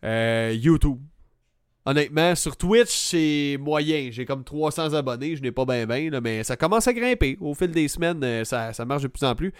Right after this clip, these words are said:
Euh, oui, juste aux alliés, parce que sinon, c'est vraiment cave. Ouais, effectivement, c'est vraiment, vraiment en poche. Fait que, guys, moi, ça fait le tour des nouvelles pour aujourd'hui. Fait que là, je vais en faire un vidéo résumé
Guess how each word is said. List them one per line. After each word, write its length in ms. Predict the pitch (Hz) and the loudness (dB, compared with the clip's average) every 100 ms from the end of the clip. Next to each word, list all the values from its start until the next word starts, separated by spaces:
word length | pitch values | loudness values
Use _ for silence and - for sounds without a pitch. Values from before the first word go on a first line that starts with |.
| - - - - - - _ | -18 -20 -20 -20 -20 -20 _
Euh, 260 | 135 156 160 | 6 8 6
oui, 280 | 151 226 247 | 6 8 8
juste 260 | 180 247 226 | 8 6 6
aux 160 | 190 | 8
alliés, 400 | 180 156 180 233 | 6 6 2 4
parce 220 | 226 175 | 4 2
que 80 | - | 2
sinon, 340 | 180 190 208 214 | 0 4 4 4
c'est 100 | 147 | 2
vraiment 300 | 143 151 127 | 2 2 2
cave. 260 | 165 156 | 2 2
Ouais, 160 | 202 - | 2 0
effectivement, 680 | 156 208 214 - 208 180 202 - | -2 -4 -4 -6 -4 -4 -4 -8
c'est 200 | - 120 | -10 -8
vraiment, 360 | 110 131 185 202 | -2 0 2 2
vraiment 280 | 175 143 127 | 2 2 0
en 60 | |
poche. 400 | 151 - - - - _ _ _ - _ _ - _ _ | -2 -4 -10 -18 -20 _ _ _ -20 _ _ -20 _ _
Fait 60 | 117 | 0
que, 40 | |
guys, 500 | 147 294 294 151 - - - - - - | 6 6 6 0 -8 -14 -20 -20 -20 -4
moi, 160 | 220 302 | 0 2
ça 140 | 220 | 4
fait 120 | 175 | 2
le 60 | 147 | 0
tour 180 | 214 220 | 0 0
des 120 | 156 | 0
nouvelles 440 | 131 156 190 190 - | 2 4 6 4 2
pour 140 | 226 | 2
aujourd'hui. 580 | 262 185 147 117 160 269 _ | 2 2 -2 -4 -8 -10 _
Fait 100 | - | -14
que 80 | - | -6
là, 100 | 240 | -4
je 60 | 254 | -2
vais 80 | 160 | -2
en 140 | 131 | 2
faire 360 | 202 247 220 143 | 4 4 2 -2
un 160 | 143 | -4
vidéo 540 | 131 190 247 180 196 202 | -2 -2 4 6 6 4
résumé 640 | 147 180 139 131 123 | 0 -2 -2 -4 -6